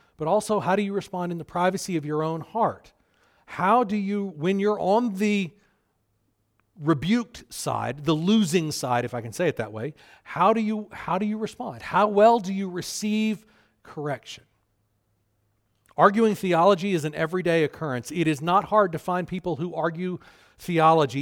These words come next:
even essential core theology. It's not difficult. But a heart that holds a firm position but is also open to being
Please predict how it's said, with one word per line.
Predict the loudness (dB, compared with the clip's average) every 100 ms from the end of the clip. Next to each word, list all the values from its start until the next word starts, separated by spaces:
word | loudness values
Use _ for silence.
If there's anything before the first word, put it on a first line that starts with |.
| -2
even | 0 0
essential | 0 0 2 2 0 -4
core | -8 -2 4 4
theology. | 2 0 2 2 0 -6 -8
It's | -8
not | -2 0 0 2
difficult. | 0 0 -6 -8 -10 _ _ _ _ _ _ _ _ _ _ _ _ _ _ _ _ _ _ _
But | -14
a |
heart | -8 0 0 0
that | -6
holds | -6 -2 2 2 0
a | -6 -6
firm | -6 -10 -4 0 0 0 -4
position | -4 -2 -2 -4 -6 -4
but | -4
is | -2
also | -2 -4 -4 -2
open | -2 -2 -2 -4
to | -8
being | -6 -2 0 0 -2